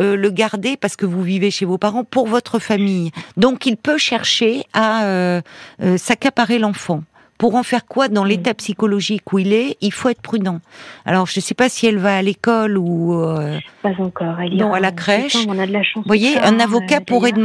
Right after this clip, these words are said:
Speaker 1: demander à ce que actuellement il ne vienne, il ne puisse plus venir la chercher. Enfin, moi, au vu de ce que vous me dites, franchement, je serais votre psy, je vous dirais, euh,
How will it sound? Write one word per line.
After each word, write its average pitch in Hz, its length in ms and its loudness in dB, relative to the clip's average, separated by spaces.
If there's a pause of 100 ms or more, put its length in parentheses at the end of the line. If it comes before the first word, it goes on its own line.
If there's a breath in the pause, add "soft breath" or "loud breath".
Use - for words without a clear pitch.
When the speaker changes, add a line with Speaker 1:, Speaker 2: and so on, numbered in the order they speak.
(100)
Speaker 1:
demander 226 260 2
à 247 100 -2
ce - 140 -10
que 220 160 2
actuellement 220 680 0
il 208 240 0
ne 196 40 2
vienne, 202 220 0
il 190 80 -2
ne 180 60 -4
puisse 208 220 -4
plus 262 160 -2
venir 233 220 0
la 214 80 -2
chercher. 208 440 -2 (600)
Enfin, 202 180 4
moi, 240 400 4
au 302 60 -2
vu 233 180 0
de 202 100 0
ce - 80 -6
que 254 120 0
vous 233 140 2
me 240 120 2
dites, 190 320 -2
franchement, 214 600 0
je 170 120 -4
serais - 220 -4
votre 208 300 0
psy, 208 420 -4 (380 loud breath)
je - 100 -14
vous 196 120 2
dirais, 214 460 2
euh, 185 260 0